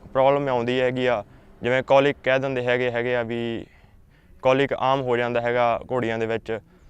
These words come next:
ਤੇ ਆਪਾਂ ਘੋੜੀ ਨੂੰ ਦੇਖ ਕੇ ਦੱਸ ਸਕਦੇ ਹਾਂ। ਆਪਾਂ ਇੰਨਾ ਕੁ ਬੰਦੇ ਨੂੰ ਐਕਸਪੀਰੀਅੰਸ ਹੋ ਜਾਂਦਾ ਵੀ ਉਹਦੇ ਆਪਾਂ ਸਿੰਪਟਮ ਨੋਟ ਕਰ ਸਕੀਏ, ਤੇ ਆਪਾਂ ਉਸ ਨੂੰ, ਅ, ਜੋ ਵੀ ਉਹਦੀ ਪ੍ਰੋਬਲਮ ਹੈਗੀ ਆ, ਉਸ ਨੂੰ ਆਪਾਂ ਠੀਕ ਕਰ ਸਕਦੇ ਹਾਂ।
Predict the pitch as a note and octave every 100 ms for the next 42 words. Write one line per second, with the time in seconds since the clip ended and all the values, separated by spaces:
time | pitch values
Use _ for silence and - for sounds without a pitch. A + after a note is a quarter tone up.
0 | _ B2 B2 C3+ C3+ C3+ - - C#3 B2+
1 | C3 B2+ A#2 B2 - C3+ B2+ A#2+ A#2+ B2
2 | - A#2 A#2 A#2+ A#2+ A2 - _ - -
3 | - A#2 A#2 B2 A#2+ - - C#3 C#3+ C#3+
4 | B2+ B2+ C3 C3 - C#3 C#3+ C#3 A#2+ B2
5 | B2+ A#2+ B2 B2 B2 B2+ B2 - A2+ A#2+
6 | A2+ B2 A#2 B2 B2 A2 _ - - -
7 | A#2 A#2+ A#2 A2 A#2+ A2+ A#2 A2+ A2 A2+
8 | A#2+ A2+ G#2+ - - - - - - -
9 | A2+ - A#2+ A#2 F#2+ G#2 G#2+ G2+ F#2 -
10 | - A2+ A#2+ C3+ C#3 C3+ B2+ - - B2
11 | C3+ B2 A#2+ B2+ A#2+ A2+ - - - -
12 | - - A#2+ B2 A#2+ A2+ B2 C3 C3+ B2+
13 | G2+ G#2 F#2+ F#2 F2+